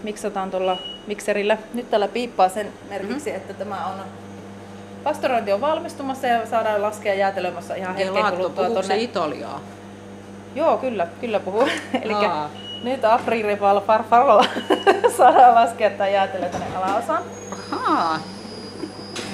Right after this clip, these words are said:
Speaker 1: Venttiilin kautta. Elikkä täällä nyt lähtee jäähdytysosa pyörimään. Seurataan, että koska toi on tyhjä toi.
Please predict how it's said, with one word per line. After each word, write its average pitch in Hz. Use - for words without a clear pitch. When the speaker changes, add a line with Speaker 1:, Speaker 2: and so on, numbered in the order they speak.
Speaker 1:
Venttiilin 240
kautta. 269
Elikkä -
täällä 185
nyt 196
lähtee 190
jäähdytysosa 254
pyörimään. 285
Seurataan, 190
että 202
koska 214
toi 214
on 220
tyhjä 269
toi. 226